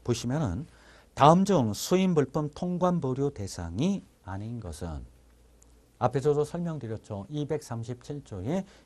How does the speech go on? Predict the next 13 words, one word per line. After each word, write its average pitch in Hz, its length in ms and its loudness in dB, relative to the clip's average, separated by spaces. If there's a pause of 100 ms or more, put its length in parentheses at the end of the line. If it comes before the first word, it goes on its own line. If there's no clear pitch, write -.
규정이 101 340 -4
돼 92 120 -6
있는데요. 127 640 0 (720)
일 160 180 4
번 135 320 4
신고서의 202 1000 2
기재 151 420 0
내용 139 460 -2 (240)
신고 170 640 2
오류로 113 640 0
정정이 131 680 -4 (100)
필요한 151 640 -6
경우는 107 640 2